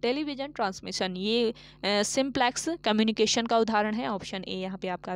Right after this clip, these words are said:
राइट आंसर है। अगला देखेंगे प्रोटोकॉल का वह समूह जो सभी ट्रांसमिशन एक्सचेंज को इंटरनेट में एक ओर से दूसरी ओर भेजने को परिभाषित करता है,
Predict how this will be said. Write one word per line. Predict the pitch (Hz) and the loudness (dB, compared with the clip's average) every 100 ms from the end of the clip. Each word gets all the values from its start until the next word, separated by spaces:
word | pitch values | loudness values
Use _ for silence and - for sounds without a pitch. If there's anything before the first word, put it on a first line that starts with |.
| 180 | -6
राइट | 170 170 | -6 -6
आंसर | 170 185 196 | -6 -6 -6
है। | 190 | -4
अगला | 233 | -2
देखेंगे | 247 233 220 240 | -2 -2 -2 -2
प्रोटोकॉल | - 202 196 226 208 202 | 2 2 2 2 4 4
का | 208 208 | 2 0
वह | 175 175 233 | 0 0 0
समूह | 233 208 220 | 0 -2 0
जो | 196 202 226 - - | 4 6 6 2 -12
सभी | - 247 247 320 - - - - - - | 0 2 4 4 2 -14 -20 -20 -20 -4
ट्रांसमिशन | - 240 285 - 240 208 233 | 4 6 4 2 2 2 2
एक्सचेंज | 208 202 - 214 226 - - - - | 0 -2 0 2 2 0 -2 -8 -2
को | - | 2
इंटरनेट | 208 185 202 196 202 220 - - | 2 2 -2 0 -2 -4 -14 -12
में | 190 196 - | -8 -8 -6
एक | 220 233 | -6 -2
ओर | 214 196 | -2 0
से | 220 | 0
दूसरी | 196 196 - 202 | -2 -6 -2 0
ओर | 190 | 2
भेजने | 185 190 180 - 202 214 - - | 0 -8 -10 -4 -4 -4 -10 -2
को | 208 | 0
परिभाषित | 190 196 185 175 - | 2 0 -2 -6 -4
करता | - 202 | -4 -2
है, | 202 | -4